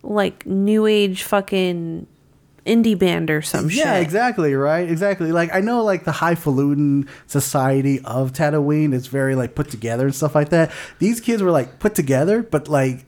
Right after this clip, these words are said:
Speaker 2: here's, here's, here's, I can't remember where I heard this phrase, um, but they look like they were, um,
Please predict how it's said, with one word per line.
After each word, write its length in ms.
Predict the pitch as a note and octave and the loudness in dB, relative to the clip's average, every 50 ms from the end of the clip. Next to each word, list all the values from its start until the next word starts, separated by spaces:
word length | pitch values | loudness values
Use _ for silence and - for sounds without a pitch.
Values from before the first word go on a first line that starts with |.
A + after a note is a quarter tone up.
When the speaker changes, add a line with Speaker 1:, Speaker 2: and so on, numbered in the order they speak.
| _ _ _ _ _ _ _ _ _ _ _ _ - _ | _ _ _ _ _ _ _ _ _ _ _ _ -18 _
Speaker 2:
here's, 260 | - C#3+ D#3+ F3 F3+ F3 - | -4 -2 0 2 2 0 0
here's, 280 | D3+ E3+ F3 E3+ E3 - | 0 2 0 0 0 0
here's, 280 | D3 D#3 D#3 D#3 D3 C#3+ D3 - | 2 2 2 2 0 0 -2 -2
I 100 | C#3+ C#3+ | -2 -2
can't 180 | C3+ - - | -4 -2 -2
remember 220 | G3 F#3+ G3 F#3+ F3 | 0 2 2 2 2
where 120 | D#3+ D3 C3+ | 4 2 4
I 40 | |
heard 220 | C3 C#3 C3 A#2+ B2 | 2 2 0 0 -2
this 160 | A#2+ A2+ - | -6 -10 -10
phrase, 680 | - - - - - - - A2 F#2 - - - - - - - - - - - - - - _ | -14 -18 -20 -20 -10 -6 -4 -4 -4 -6 -10 -14 -18 -20 -20 -20 -20 -20 -20 -20 -20 -20 -14 _
um, 320 | - C3+ B2+ A#2+ A#2 A#2+ - - | -2 0 0 2 0 -2 -4 -2
but 80 | C3 | 0
they 120 | C#3 D3 D#3 | 2 2 2
look 160 | F3 F3+ F#3 | 2 0 0
like 280 | F#3 F3 E3 D3 D#3 | 2 2 2 2 2
they 120 | - C#3 C#3 | 2 2 2
were, 460 | C3+ C3+ B2+ B2+ B2 A#2 A2+ A2+ - - _ - _ - _ _ _ | 2 2 2 2 2 0 0 -4 -6 -14 _ -20 _ -20 _ _ _
um, 480 | - B2+ B2 A#2+ A#2 A2 G#2 G#2 A2 | -4 -2 0 0 -2 -4 -4 -8 -10